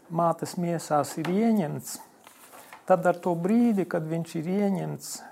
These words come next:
viņš vairs nav mātes īpašums, viņš ir cilvēciska būtne, kurai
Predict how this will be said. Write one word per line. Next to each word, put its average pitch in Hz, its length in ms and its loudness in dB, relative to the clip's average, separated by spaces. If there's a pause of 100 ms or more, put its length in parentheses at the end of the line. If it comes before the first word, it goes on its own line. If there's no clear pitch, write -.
(120)
viņš 165 400 -4
vairs 156 400 -2
nav 196 380 2 (420)
mātes 156 640 -4
īpašums, 165 800 -4 (880)
viņš 180 480 0
ir 160 240 2 (320)
cilvēciska 160 800 0
būtne, 147 720 -2 (960)
kurai 165 300 2